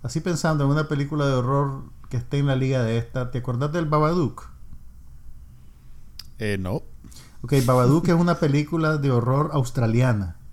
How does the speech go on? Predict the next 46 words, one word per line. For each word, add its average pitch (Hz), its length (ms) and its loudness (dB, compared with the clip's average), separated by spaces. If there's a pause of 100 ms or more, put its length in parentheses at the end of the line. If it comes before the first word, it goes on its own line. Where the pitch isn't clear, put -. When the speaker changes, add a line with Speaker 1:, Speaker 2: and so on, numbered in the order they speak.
(760)
Speaker 1:
que 123 200 2
es 123 80 0
sobre 160 240 4
una 156 220 6
mujer 160 380 6
Speaker 2:
Ah. 117 40 -6
Speaker 1:
que 123 80 0
es 113 80 4
una 135 180 6
madre 147 280 4
soltera 139 680 0 (540)
que 131 120 -2
tiene 131 300 2
un 151 140 6
niño 147 520 4
que 117 280 -2
creo 123 300 0
que 135 100 -4
está 127 340 0
en, 143 140 0
en, 120 480 0
en, 101 360 -6 (880)
en 117 220 2
la 113 100 2
escala 147 480 4
del, 139 300 4
del 139 300 2
Asperger 135 580 2
en 120 120 2
algún 113 240 2
momento. 147 560 0 (580)
Speaker 2:
Ujú. 104 300 -6 (120)
Speaker 1:
Y 147 140 2
la 139 100 8
mujer, 165 500 4
pues, 156 200 0
como 101 280 -2
es 104 100 -2
sola 131 480 4
y 113 140 2
es 113 180 2
ella 123 200 2
sola 143 320 0
con 139 140 2
el 139 60 2
muchachito, 147 720 0